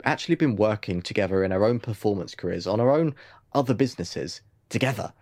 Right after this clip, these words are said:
And we're actually putting a tour together. You know, it was supposed to go ahead twenty twenty-one, but <laughs> covid happened and it moved everything back to the foreseeable.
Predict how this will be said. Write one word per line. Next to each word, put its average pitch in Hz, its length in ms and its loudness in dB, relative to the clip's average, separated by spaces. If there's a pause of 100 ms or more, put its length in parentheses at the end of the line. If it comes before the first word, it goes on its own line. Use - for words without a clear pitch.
(540)
And 113 100 2
we're 117 100 6
actually 170 300 0
putting 107 220 -2
a 95 60 -2
tour 120 220 0
together. 82 480 -4
You 131 100 0
know, 92 240 2
it 110 100 2
was 120 120 0
supposed 139 320 -2
to - 60 -10
go 120 140 4
ahead 98 380 0 (580)
twenty 135 220 2
twenty-one, 123 480 2
but 95 320 2
<laughs> - 680 0
covid 247 340 4
happened 117 560 0 (100)
and 123 160 0
it 127 100 -4
moved 131 300 4
everything 131 560 0
back 120 440 -4
to 110 300 0 (300)
the 110 120 0
foreseeable. 104 800 0